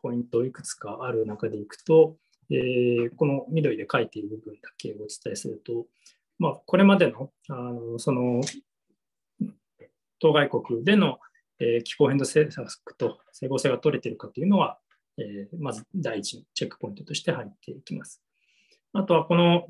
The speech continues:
えー、シーティーシーエヌの技術検証以降、まあ、技術検証して終わりではなく、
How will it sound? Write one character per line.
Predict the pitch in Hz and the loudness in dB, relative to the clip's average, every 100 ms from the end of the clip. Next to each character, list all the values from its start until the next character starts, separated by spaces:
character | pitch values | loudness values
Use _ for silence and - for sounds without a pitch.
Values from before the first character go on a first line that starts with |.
| 175 | -4
え | 147 143 143 | -2 0 0
ー、 | 143 | -2
シ | - | -6
ー | - | -4
テ | 170 | -2
ィ | |
ー | |
シ | - | 2
ー | 165 | 2
エ | |
ヌ | 131 | 2
の | |
技 | 120 135 | -4 -6
術 | 147 151 | -8 -6
検 | - 156 147 | 0 2 2
証 | 113 - | -2 -4
以 | 190 | -2
降、 | - - - | 0 -2 -2
ま | |
あ、 | 143 | 2
技 | 170 | 2
術 | 175 | 4
検 | 196 - | 2 2
証 | |
し | - | -2
て | 131 | -2
終 | |
わ | 135 | -2
り | 139 | 4
で | 147 | 2
は | 123 | 2
な | 110 | -6
く、 | - 110 | -12 -12